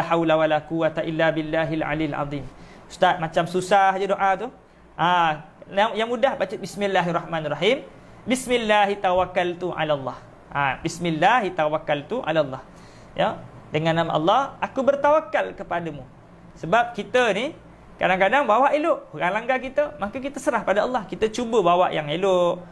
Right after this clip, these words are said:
bawa pelan-pelan, tak kalang kabut, ya,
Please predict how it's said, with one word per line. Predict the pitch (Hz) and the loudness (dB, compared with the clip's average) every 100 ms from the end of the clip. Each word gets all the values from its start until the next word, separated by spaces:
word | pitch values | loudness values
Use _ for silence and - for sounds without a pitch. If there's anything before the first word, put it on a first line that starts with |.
| - - | -20 -12
bawa | - 170 170 170 | 0 2 2 0
pelan-pelan, | 147 175 196 175 165 160 156 165 - - | -4 -2 2 4 4 4 0 -8 -20 -10
tak | - - | -10 -6
kalang | 139 135 | -8 0
kabut, | 190 196 180 175 175 170 170 - | 0 2 -2 0 2 0 -4 -12
ya, | 160 220 - | -2 0 -2